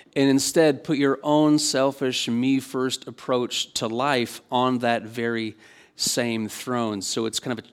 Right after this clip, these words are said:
a change in whoever is enthroned and the very intimate parts within you, right?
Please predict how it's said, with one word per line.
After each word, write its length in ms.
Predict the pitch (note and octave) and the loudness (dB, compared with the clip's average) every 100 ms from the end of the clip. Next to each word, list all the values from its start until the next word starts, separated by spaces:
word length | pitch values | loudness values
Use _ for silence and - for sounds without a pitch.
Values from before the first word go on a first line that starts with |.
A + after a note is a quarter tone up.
| - | -20
a 40 | - | -8
change 640 | - - D3 D3 C#3+ C3 | -4 -2 0 2 2 0
in 160 | C3+ A#2+ | -2 -4
whoever 360 | B2+ B2 A#2+ | -2 -2 -2
is 300 | A#2+ A#2 A2+ | -4 -4 -6
enthroned 880 | C#3+ A2 - - C#3 C3+ B2 G#2 A#2 - - - - - | -6 -6 -6 -4 0 2 2 -2 -6 -12 -20 -20 -20 -8
and 80 | B2 | -4
the 60 | A#2+ | 2
very 380 | C3+ B2+ A#2+ - - - - _ | 2 2 0 -4 -18 -20 -20 _
intimate 440 | C#3+ C3+ B2+ A#2 - | -2 2 0 0 0
parts 640 | C#3 B2 - - - _ | 2 2 2 -4 -6 _
within 420 | B2 B2 C#3 C3 C3 | -2 0 2 2 2
you, 320 | G#2 G2 - _ | 0 -6 -10 _
right? 280 | G#2+ G#2 C3+ | -8 -6 -8